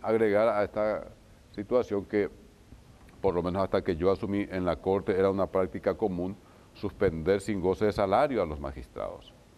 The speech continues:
Bueno, desde que yo asumí empezamos a generar un debate y estamos ahí. Yo soy claramente contrario a la suspensión sin goce de salario de los magistrados porque la Constitución no habilita.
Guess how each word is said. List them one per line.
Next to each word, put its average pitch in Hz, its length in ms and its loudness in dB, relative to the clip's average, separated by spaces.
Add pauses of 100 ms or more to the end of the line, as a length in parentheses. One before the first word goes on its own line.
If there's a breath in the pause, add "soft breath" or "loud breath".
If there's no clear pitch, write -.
(400 soft breath)
Bueno, 78 240 -2
desde 78 260 -2
que 85 140 -2
yo 90 180 2
asumí 127 380 0
empezamos 107 520 0
a 101 60 -4
generar 101 240 2
un 104 140 -2
debate 104 500 2 (680 loud breath)
y 113 100 2
estamos 123 460 2
ahí. 117 360 0 (220)
Yo 110 160 4
soy 120 200 0
claramente 113 960 2
contrario 90 720 2
a 95 100 0
la 98 100 0
suspensión 92 540 -6
sin 92 160 -8
goce 85 220 -2
de 92 60 -4
salario 82 360 -2
de 87 40 -4
los 87 100 -6
magistrados 95 500 0
porque 82 280 -4
la 78 120 -2
Constitución 82 560 -6
no 95 140 2
habilita. 104 480 -2